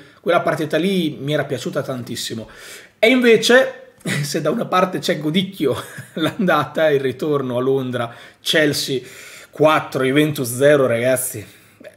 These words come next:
al-, con-, qua è un po' difficile andare al di là del risultato, perché è stata una, una delusione incredibile con quattro centrocampisti in, in fila a centrocampo, un quattro quattro due che veramente era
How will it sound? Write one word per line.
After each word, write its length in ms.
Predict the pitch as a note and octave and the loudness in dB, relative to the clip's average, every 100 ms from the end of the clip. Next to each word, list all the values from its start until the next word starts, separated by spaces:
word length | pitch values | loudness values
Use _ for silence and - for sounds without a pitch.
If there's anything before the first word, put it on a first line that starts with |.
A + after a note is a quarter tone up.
| _ _ _ - - | _ _ _ -20 -12
al-, 360 | B2+ B2+ - | -12 -12 -18
con-, 280 | - D3+ D3+ | -8 -8 -6
qua 280 | D#3 D#3 C#3+ | 0 2 2
è 20 | |
un 260 | B2 A#2+ - | -2 -8 -4
po' 140 | C3+ | -4
difficile 1000 | B2 - - A#2+ - A#2 G#2+ G#2 F2+ - | -4 -12 -14 -10 -8 -8 -8 -8 -12 -16
andare 320 | - A2+ A#2 A2 | -16 -10 -8 -8
al 120 | G#2+ | -10
di 100 | A2+ | -8
là 140 | A2+ | -8
del 120 | A2+ | -8
risultato, 520 | A2 A2 G#2+ A2+ A2+ G2+ | -10 -10 -10 -10 -10 -10
perché 260 | A2 - | -12 -12
è 40 | A#2+ | -10
stata 540 | B2 A#2+ A#2+ G#2+ - _ - - _ - - - G1+ G1+ G1+ - | -10 -8 -8 -10 -12 _ -20 -20 _ -20 -20 -20 -20 -20 -20 -20
una, 680 | F#2+ A2 A2 G2+ F#2 A#1 G#1 | -16 -14 -14 -14 -16 -18 -18
una 180 | G#2+ G#2+ | -16 -10
delusione 460 | A2+ A2 A2 A#2+ | -10 -8 -8 -8
incredibile 460 | A#2 A#2 A2 A2 G#2 | -8 -8 -8 -10 -10
con 220 | A#2+ A2+ | -10 -10
quattro 500 | - A2+ A2+ - G2+ | -6 -4 -4 -10 -12
centrocampisti 1500 | - G#2 G2+ - G2+ G2 G2 G2 - - E2+ E2+ E2+ F2+ F#2+ | -12 -12 -12 -12 -12 -14 -14 -12 -12 -12 -16 -18 -18 -16 -16
in, 280 | F#2+ F#2 - | -14 -16 -14
in 220 | G2 F#2 | -14 -12
fila 460 | - G2 G2 G2+ F#2 | -14 -14 -10 -8 -8
a 60 | |
centrocampo, 720 | F2+ F#2 G2 G2+ - E2+ F#2 F#2+ | -10 -12 -12 -14 -12 -12 -12 -14
un 80 | F#2 | -10
quattro 320 | G2 G2 F#2 | -10 -10 -12
quattro 340 | G2+ G2 F#2+ | -12 -12 -14
due 320 | F#2 F#2+ G2+ F#2+ | -12 -10 -10 -10
che 280 | E2 D#2 - | -12 -14 -16
veramente 640 | D#2+ D#2 D#2+ E2 D#2+ D#2+ | -16 -14 -16 -18 -18 -16
era 260 | - - | -14 -14